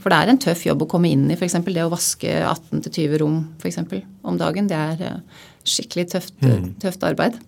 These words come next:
Speaker 1: Så det å både få en god opplæring og en god forståelse for at du har en dårlig dag, for eksempel, og at du får hjelp da, og, og sånne ting tror jeg er kjempeviktig.
Speaker 2: Er det s-,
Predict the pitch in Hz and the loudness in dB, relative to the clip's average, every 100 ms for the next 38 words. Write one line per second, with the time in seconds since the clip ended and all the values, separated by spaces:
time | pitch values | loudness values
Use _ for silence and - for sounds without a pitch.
0 | _ - - - - - 196 175 170 170 | _ -20 -18 -20 -4 4 6 6 6 8
1 | 170 175 170 165 170 139 185 - 170 170 | 8 6 4 2 0 0 -2 0 2 4
2 | 156 151 151 147 180 165 170 151 - 175 | 4 4 2 2 4 4 4 2 0 0
3 | 143 135 156 160 160 160 170 156 156 151 | 2 2 0 -2 -2 0 2 2 2 2
4 | 143 139 143 160 156 151 156 160 160 156 | 4 2 0 -2 -2 -2 -2 -2 -4 -4
5 | 160 160 160 - 160 143 151 - 156 156 | -4 -4 -6 -2 0 0 -2 -2 -2 0
6 | 139 156 - - - - - - 190 156 | -2 -4 -8 -20 -20 -20 -10 -2 0 2
7 | 185 180 160 160 160 - - - 202 - | 0 -2 -2 0 -2 -4 -8 -6 -6 -8
8 | - - - 147 151 | -20 -20 0 4 4